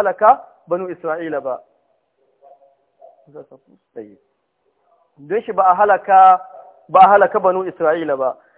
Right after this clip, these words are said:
Sai Allah ce, "Fa kazzabuhuma fa kanu minal muhlakin." Sai Allah ce, "Wa laqad atayna Musa al-kitaba la'allahum yahtadun."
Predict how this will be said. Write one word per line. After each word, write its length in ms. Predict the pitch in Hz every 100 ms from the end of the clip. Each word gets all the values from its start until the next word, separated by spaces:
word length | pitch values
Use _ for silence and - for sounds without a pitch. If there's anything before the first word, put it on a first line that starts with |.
| - _ -
Sai 80 |
Allah 180 | 240 226 233
ce, 80 |
"Fa 120 | 220 214
kazzabuhuma 680 | 254 254 233 240 233 226 220
fa 100 | 214
kanu 300 | 240 220 220
minal 200 | 214 202
muhlakin." 640 | 202 202 190 240 254 254
Sai 80 | 240
Allah 180 | 226 220 220
ce, 60 |
"Wa 180 | 190 214
laqad 280 | 226 220 196 208
atayna 520 | 220 226 208 208 196
Musa 240 | 196 190
al-kitaba 520 | 196 190 185 220 208 185
la'allahum 460 | 185 220 208 190
yahtadun." 560 | 180 180 180 170 156